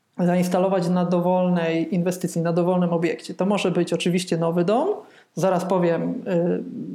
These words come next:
co, co to nam daje, ale tak samo dobrze jest go zrobić na istniejącej instalacji, więc, y, takim pierwszym założeniem było to, żeby system był bezprze-, bezprzewodowy, więc, ym, technologie bezprzewodowe to nam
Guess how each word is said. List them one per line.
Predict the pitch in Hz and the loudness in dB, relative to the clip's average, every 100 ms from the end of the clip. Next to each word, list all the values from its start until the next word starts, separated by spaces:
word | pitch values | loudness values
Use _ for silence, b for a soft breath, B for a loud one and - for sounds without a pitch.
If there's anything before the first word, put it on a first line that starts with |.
| - - - | -14 -14 -4
co, | 175 180 | -4 -2
co | - 185 | -4 -2
to | 175 | 0
nam | 165 170 | 0 0
daje, | 165 208 277 - B B B B B B _ _ - | 0 0 -2 -4 B B B B B B _ _ -4
ale | 233 269 | 0 2
tak | 302 311 | 2 0
samo | 320 302 | 2 4
dobrze | 277 285 262 269 269 - - - _ - | 4 4 4 2 0 -4 -12 -20 _ 0
jest | 247 226 | 2 4
go | 240 | 4
zrobić | 240 233 226 | 4 2 2
na | 226 | 2
istniejącej | 220 226 185 170 170 | 2 2 2 2 0
instalacji, | 165 - 165 156 156 170 165 185 | -2 0 2 2 0 0 0 0
więc, | 190 190 185 - | 0 0 -4 -2
y, | 175 175 170 185 - | 2 4 2 0 -4
takim | 190 180 208 | -6 0 0
pierwszym | 254 240 240 226 214 - - | 2 2 2 2 0 -6 -6
założeniem | - 196 190 214 208 | 0 2 4 2 2
było | 190 185 | 2 0
to, | 190 | 0
żeby | 190 180 | 0 0
system | 180 180 180 | 0 -2 0
był | 175 | 0
bezprze-, | 175 175 - - | 0 0 -2 0
bezprzewodowy, | 180 - 160 160 202 254 311 | -2 0 0 2 0 2 2
więc, | 233 175 170 - - | 2 2 0 -6 -4
ym, | 170 160 165 165 170 180 180 - - _ | 2 4 4 2 0 0 -2 -4 -10 _
technologie | - 180 180 190 185 | -4 0 2 4 2
bezprzewodowe | 175 - 175 175 175 170 | 0 0 0 0 0 0
to | 170 | -2
nam | 160 165 170 | -2 -4 -6